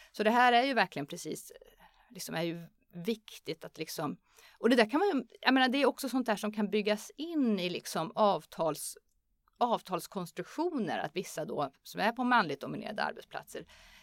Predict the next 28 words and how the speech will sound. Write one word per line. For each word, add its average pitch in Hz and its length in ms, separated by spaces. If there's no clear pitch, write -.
liksom 147 240
kan, - 400
där 208 200
kan 220 120
det 214 80
vara 175 180
lönsamt 202 720
också - 420
att 165 160
ha, 165 360
så - 140
d-, 185 180
man, 240 220
man 226 140
får 214 200
kanske 185 260
bättre 180 320
kompensation 160 920
för 160 420
att 156 200
å-, - 280
ha 170 260
lä-, 185 280
långa 170 380
resor 160 500
och 143 120
så 160 120
vidare. - 460